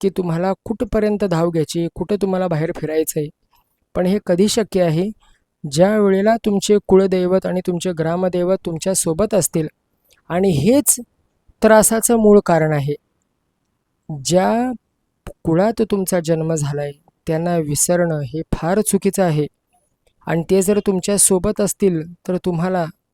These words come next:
भरपूर यश मिळेल, प्रचंड यश मिळेल, मग कोणी कितीही जळू दे, त्याचं कधीही इच्छा पूर्ण होणार नाही. आता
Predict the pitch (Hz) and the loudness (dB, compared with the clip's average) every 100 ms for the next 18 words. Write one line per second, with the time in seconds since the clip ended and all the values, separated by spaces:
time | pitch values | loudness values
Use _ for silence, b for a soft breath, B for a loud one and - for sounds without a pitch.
0 | _ _ 165 151 151 160 - 220 254 262 | _ _ -14 -6 -2 -2 -2 -4 -4 0
1 | 233 214 208 208 196 - 196 - 240 226 | 0 0 -4 -4 -2 -2 -4 -6 -4 -2
2 | 214 190 185 180 180 - 185 185 202 208 | -2 -4 -10 -8 -10 -10 -10 -8 -8 -4
3 | 226 202 185 175 156 - _ _ _ _ | -2 2 4 4 0 -4 _ _ _ _
4 | _ _ _ _ - 170 - 196 - 170 | _ _ _ _ -2 -2 0 -4 0 0
5 | 165 185 165 208 226 - 180 - 190 180 | 2 0 0 0 0 -2 -4 -2 -6 -2
6 | 185 170 180 151 165 175 160 151 139 160 | 0 0 0 -2 -2 -4 -4 -4 -6 -8
7 | - _ _ _ _ _ _ _ _ _ | -12 _ _ _ _ _ _ _ _ _
8 | - 202 247 185 | -6 2 2 2